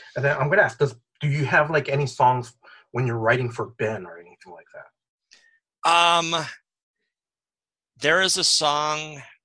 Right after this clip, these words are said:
Speaker 2: called, uh, Pretty Melody.
Speaker 1: Mm-hmm.
Speaker 2: That is Ben's song by Butch Walker and the Black Widows. Um, and then, um, while there is a, an overall, uh,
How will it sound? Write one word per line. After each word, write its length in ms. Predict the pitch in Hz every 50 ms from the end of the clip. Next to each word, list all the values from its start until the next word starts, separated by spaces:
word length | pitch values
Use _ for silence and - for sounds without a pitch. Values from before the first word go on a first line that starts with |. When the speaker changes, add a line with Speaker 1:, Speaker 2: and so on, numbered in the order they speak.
| _ _ _
Speaker 2:
called, 800 | - - - - 127 123 123 120 120 120 120 120 113 104 - - - - - _ _ _ _ _ _ _ _ _ _ _ _ _ _ _ _ _ _ 110
uh, 200 | 104 101 98 95 - -
Pretty 280 | - - 165 180 185
Melody. 640 | 170 147 131 131 139 151 165 160 180 185 190 185 165 _ _ _ _ _ _ _ 156
Speaker 1:
Mm-hmm. 160 | 156 147 175
Speaker 2:
That 160 | 214 143 151
is 160 | 147 147 135 120
Ben's 340 | 120 139 139 143 160 156
song 360 | - - 151 143 143 147 151 139
by 160 | 123 113 107
Butch 320 | 101 104 120 - - -
Walker 380 | 117 120 120 117 - 139 131 120
and 100 | 113 113
the 40 | 107
Black 220 | 104 120 120 117
Widows. 580 | - 135 143 165 202 202 202 - - - - _ _ _ _ _ _ _ - - - - - - - - - - _ _ _ _ _ _
Um, 380 | 113 113 113 113 113 113 110 110 -
and 240 | 113 117 117 117 117
then, 560 | 120 120 120 117 117 113 113 110 107 98 - _ _
um, 440 | 95 95 95 95 95 98 98 95 85 _ -
while 260 | 123 131 131 135 135
there 220 | 135 135 131 127
is 240 | 127 127 123 - -
a, 480 | 98 107 107 110 107 107 107 98 92 - _ _ _ _ _ _ _ _ _
an 160 | - 120 123
overall, 880 | 123 120 147 156 139 156 151 143 135 131 131 135 135 139 139 135 127 117 - _ _ _ _ _ _ _ _ _ _ _ _ _ _ _ _ _ _ _ _ _ _ _ _ _ _ _ _ _ _
uh, 420 | - 107 104 101 98 92 92 -